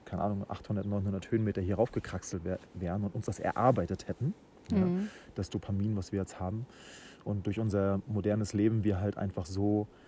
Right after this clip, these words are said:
Speaker 1: konditioniert sind, dass wir quasi Glückseligkeit, Dopamin auf Knopfdruck bekommen.
Speaker 2: Ja.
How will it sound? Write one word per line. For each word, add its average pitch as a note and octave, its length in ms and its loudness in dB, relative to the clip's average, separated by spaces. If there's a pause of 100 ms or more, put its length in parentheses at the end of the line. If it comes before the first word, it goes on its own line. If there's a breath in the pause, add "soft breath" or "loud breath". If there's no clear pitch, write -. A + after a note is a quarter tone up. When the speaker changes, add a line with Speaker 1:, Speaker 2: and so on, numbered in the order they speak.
(320 loud breath)
Speaker 1:
konditioniert A2+ 600 2
sind, G#2+ 260 2
dass G2+ 200 0
wir G2+ 100 4
quasi G2+ 400 2
Glückseligkeit, A2 1000 2
Dopamin G#2+ 640 0 (120)
auf - 160 -2
Knopfdruck - 420 -2
bekommen. C#3 360 0 (580)
Speaker 2:
Ja. G#3+ 160 -2